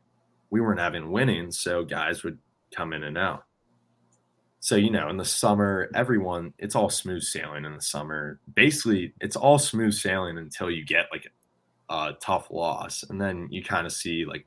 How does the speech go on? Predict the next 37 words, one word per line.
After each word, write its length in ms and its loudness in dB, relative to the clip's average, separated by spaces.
what 280 -6
people 320 -8
actually 380 -8
think 480 -8
and 100 -12
that 180 -12
type 100 -10
of 80 -12
stuff. 500 -10
Um, 380 -6
you 80 4
know, 160 4
the, 200 4
the 80 2
chemistry 500 6
is 100 2
a 60 -2
tough 320 2
thing 220 4
to 80 -2
build, 400 2
and 180 -6
that's 240 2
why, 340 8
like, 300 0
the 80 -4
good 440 -4
team, 380 -4
like, 200 -4
teams 280 -2
with 120 -6
good 180 -4
chemistry 720 -2
are 300 -2
very 420 -2
good 400 -4
because 320 -8